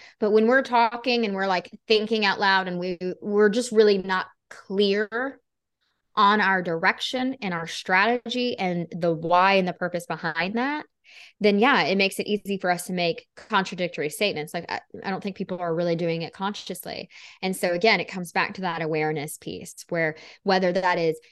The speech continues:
you do the work yourself to slow down, to be present, to pay attention to the words that you're choosing, to get really clear on your, your goals and the direction,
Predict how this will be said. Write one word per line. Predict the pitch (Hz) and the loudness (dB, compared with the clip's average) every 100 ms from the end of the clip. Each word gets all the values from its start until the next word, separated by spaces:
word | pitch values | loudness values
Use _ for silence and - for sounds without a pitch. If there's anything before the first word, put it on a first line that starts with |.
| _ | _
you | 190 202 | -4 0
do | 202 226 202 | 2 2 2
the | 202 | -2
work | 180 185 180 - - | 2 0 0 -6 -8
yourself | 175 156 160 - 330 294 151 214 - _ _ | -2 -2 -4 -2 2 4 4 0 -8 _ _
to | - 208 | -4 -4
slow | 190 - 214 202 | -4 0 4 4
down, | 196 185 185 | 4 2 0
to | 180 | -2
be | 175 | -6
present, | 170 - 185 185 185 | -4 0 2 2 -2
to | - | -6
pay | 170 202 | -2 2
attention | 190 208 190 196 | 2 0 -4 -4
to | 175 - | -6 -6
the | 175 | -6
words | 165 180 185 190 170 | 0 4 4 2 0
that | 180 - | -6 -4
you're | 180 165 - | -6 -6 -10
choosing, | - 254 240 214 208 202 - - - | -6 0 2 4 2 0 -6 -20 -20
to | - 196 180 175 - | -6 0 2 0 0
get | 196 - | 0 0
really | 190 190 | 2 0
clear | 185 - - 220 190 190 190 | 0 -6 -4 0 2 2 0
on | 180 | -4
your, | 175 165 156 - | -4 -4 -4 -8
your | - 165 | -8 -4
goals | 160 208 202 185 | 4 4 4 2
and | 170 | -4
the | 160 | -4
direction, | 160 185 240 - - - 185 | 0 2 0 -4 -6 -6 -8